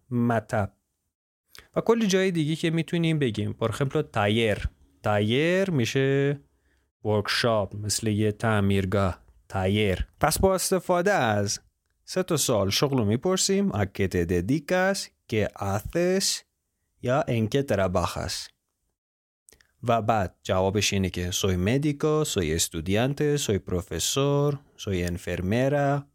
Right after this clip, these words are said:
بستگی به جنسیت، اینو دقت کنی. و بعد می‌پرسه ¿Dónde trabajas؟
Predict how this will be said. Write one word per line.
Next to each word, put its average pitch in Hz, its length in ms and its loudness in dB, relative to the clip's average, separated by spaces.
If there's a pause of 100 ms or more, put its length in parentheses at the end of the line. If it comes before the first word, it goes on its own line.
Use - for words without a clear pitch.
(400)
بستگی 85 360 -10
به 85 100 -6
جنسیت، 87 720 -2
اینو 90 160 -4
دقت 85 440 -4
کنی. 160 340 -2 (1040)
و 143 100 2
بعد 170 160 2
می‌پرسه 190 400 0 (380)
¿Dónde 120 340 2 (120)
trabajas؟ 110 960 0